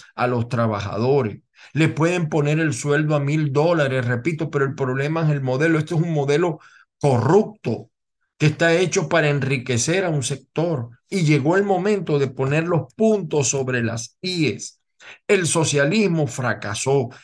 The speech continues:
el comunismo fracasó a nivel económico. Y lo estamos viendo en América.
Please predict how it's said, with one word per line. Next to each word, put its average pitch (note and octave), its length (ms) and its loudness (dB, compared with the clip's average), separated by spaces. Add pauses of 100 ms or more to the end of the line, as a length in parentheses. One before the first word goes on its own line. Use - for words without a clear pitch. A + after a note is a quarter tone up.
el D#3 220 2
comunismo D3+ 720 2
fracasó A#2 800 -2
a C#3+ 60 0
nivel B2+ 420 0
económico. A#2 920 -2 (600)
Y F3+ 100 -2
lo D3 120 4
estamos D#3+ 420 0
viendo F3 380 2
en A#2+ 100 -2
América. B2 640 -2